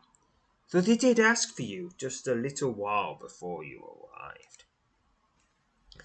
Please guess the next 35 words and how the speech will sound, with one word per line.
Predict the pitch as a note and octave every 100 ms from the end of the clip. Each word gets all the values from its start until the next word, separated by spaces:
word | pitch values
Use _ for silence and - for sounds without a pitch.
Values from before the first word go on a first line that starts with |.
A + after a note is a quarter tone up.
| - - _
You | - C#3
ask | D#3+ D3 -
Druid | B2+ G2+ G#2
about | G#2+ G#2 G#2 G2+ -
the |
people | - - A#2 - G2 F#2
to | E2+
whom | F2+ G2+ F#2+
he's | F2+
referring, | E2 D2 - E2+ A#1+ C#2 D#2+ _ _ _ _ _
but | A2+ -
he | B2
only | C3+ C#3 B2+
shrugs | - - A2+ G#2 F2
in | C#2+
response. | B1+ - - D#2 - - - - - _ _ _ _ _ _ _ _ _ _ _ -
"Could | A3 A3
be | E3 A2 G2+
they've | G#2 G#2
got | A#2+ G2+
a | G2+
job | - D#3 D3
for | - -
you," | - - _
he | -
says, | C2 C#2 F2
winking. | D#2 C2+ - G1+ - _ _ _ _ _ -
"I'm | G#2
all | E3 F3
for | D3 C3+ G#2+
loyalty | A#2 B2+ A#2 - D2
to | -
the | B1+ -
place | F2+ E2 -
bind, | - A1+ A1 -